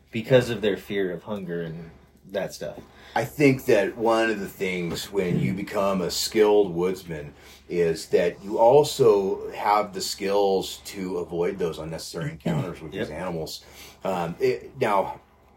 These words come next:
Speaker 2: I have been surprised by a black bear before.
Speaker 1: <laughs>
Speaker 2: Okay, I, I had that happen, and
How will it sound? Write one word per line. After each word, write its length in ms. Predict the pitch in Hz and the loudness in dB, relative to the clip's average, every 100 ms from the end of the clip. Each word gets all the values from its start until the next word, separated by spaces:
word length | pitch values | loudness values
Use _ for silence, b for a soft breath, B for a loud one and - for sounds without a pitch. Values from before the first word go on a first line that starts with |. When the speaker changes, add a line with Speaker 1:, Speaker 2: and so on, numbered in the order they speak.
| _ _ | _ _
Speaker 2:
I 140 | 110 113 | 0 2
have 480 | 101 113 117 131 - b _ - | 2 4 4 2 -6 b _ -2
been 340 | 104 90 90 - | 0 0 -6 -8
surprised 680 | 87 80 98 101 113 113 | -10 -4 0 2 2 2
by 160 | 110 104 | 4 4
a 40 | |
black 280 | 104 104 104 | 4 2 2
bear 160 | 110 110 | 0 0
before. 440 | 113 117 117 131 - | -2 0 2 2 -2
Speaker 1:
<laughs> 80 | 127 - | -12 -10
Speaker 2:
Okay, 300 | 85 117 117 | -6 0 2
I, 200 | 101 90 87 | 2 -2 -4
I 80 | 85 | -4
had 240 | 107 110 | 0 2
that 180 | 110 101 | 2 2
happen, 500 | 113 120 135 127 135 | 4 6 4 4 0
and 340 | 123 101 90 | -2 -2 -2